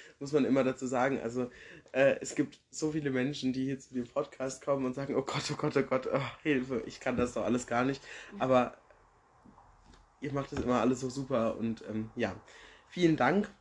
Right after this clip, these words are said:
Auch vielen Dank an euch zu Hause, die zugehört haben. Ähm, eben weil die Gabi es angesprochen hat, wir haben jetzt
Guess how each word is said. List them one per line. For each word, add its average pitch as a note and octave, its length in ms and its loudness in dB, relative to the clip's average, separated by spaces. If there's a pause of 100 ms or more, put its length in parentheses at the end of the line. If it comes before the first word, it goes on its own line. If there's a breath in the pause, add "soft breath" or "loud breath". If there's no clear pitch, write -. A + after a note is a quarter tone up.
(120)
Auch F3 200 6
vielen E3+ 300 0
Dank C3+ 220 0
an - 120 -2
euch G#2 280 0
zu D3 120 0
Hause, E3 300 2
die B2+ 120 -4
zugehört B2+ 540 -4
haben. D3+ 460 -4
Ähm, C3+ 380 -4 (380 soft breath)
eben D#3+ 260 2
weil C#3 120 2
die C3+ 100 -2
Gabi C3 220 2
es D3 100 -4
angesprochen D#3 600 -4
hat, E3 240 -8
wir B2+ 80 -4
haben C3 240 -2
jetzt B2+ 420 -4